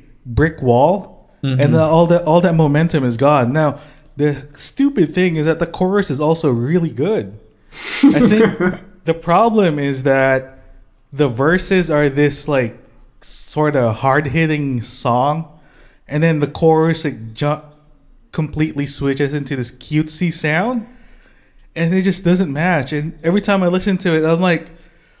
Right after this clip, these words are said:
Speaker 1: for, like, I wanna say maybe two or three seconds, I'm like, "Oh, come on." And then I completely forget that, you know, it's, it's, it kills the momentum. So,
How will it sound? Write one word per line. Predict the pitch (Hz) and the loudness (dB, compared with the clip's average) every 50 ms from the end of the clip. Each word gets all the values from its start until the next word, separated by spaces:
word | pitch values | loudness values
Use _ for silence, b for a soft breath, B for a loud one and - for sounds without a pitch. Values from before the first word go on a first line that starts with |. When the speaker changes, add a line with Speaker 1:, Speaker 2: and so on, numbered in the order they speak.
| b b _ | b b _
Speaker 1:
for, | - - 185 190 190 | -8 -2 0 2 2
like, | 190 190 175 175 - - - | 2 2 0 -2 -6 -10 -6
I | 147 | -4
wanna | 151 202 226 214 - | -2 -2 -2 -4 -4
say | - 170 156 | -2 -2 -2
maybe | 151 156 151 147 147 139 127 123 - - - _ _ _ - | -2 -4 -4 -4 -4 -6 -6 -8 -12 -18 -20 _ _ _ -4
two | - 202 196 | 0 2 2
or | 170 | 2
three | 160 - 156 151 | 0 -2 -4 -4
seconds, | - - 151 143 139 139 131 123 127 | -4 -2 -2 -2 0 0 -2 -2 -2
I'm | 147 143 | -4 -4
like, | 143 131 131 - | -6 -6 -8 -10
"Oh, | 123 120 135 131 110 - - - - | -10 -8 -8 -8 -10 -10 -14 -20 -18
come | - - 143 127 123 120 | -16 -14 -12 -10 -8 -8
on." | 117 117 113 113 120 | -8 -6 -8 -8 -8
And | 127 135 147 | -10 -8 -8
then | 156 151 151 147 147 143 - b b b b b - - | -8 -8 -8 -10 -12 -14 -18 b b b b b -14 -10
I | 139 131 | -8 -4
completely | - 160 160 160 165 160 165 160 160 | -4 -4 -2 -2 0 0 0 0 0
forget | - 165 147 139 143 143 139 135 135 135 | 0 0 0 2 2 2 0 0 0 0
that, | - 131 127 123 | 0 0 0 0
you | 131 123 | -2 -2
know, | 123 123 120 117 117 113 - b b b b b b b b b b b b - _ _ _ _ - - | 0 0 0 0 0 -2 -6 b b b b b b b b b b b b -20 _ _ _ _ -12 -8
it's, | - 143 143 - - - - - - - 147 | -8 -8 -8 -10 -14 -16 -18 -20 -14 -4 -2
it's, | 143 143 143 - - - - - - - - - - - - | 0 0 0 -2 -6 -8 -8 -8 -8 -8 -10 -10 -12 -10 -8
it | 147 135 139 - | -8 -8 -6 -2
kills | - 165 151 139 139 | 0 0 2 2 0
the | 147 | 0
momentum. | 135 135 131 127 127 135 143 131 123 - 123 113 113 120 117 | 0 0 2 2 2 2 0 0 -2 0 0 0 0 -2 -2
So, | - 147 139 135 131 127 131 | -2 0 0 0 0 -2 -4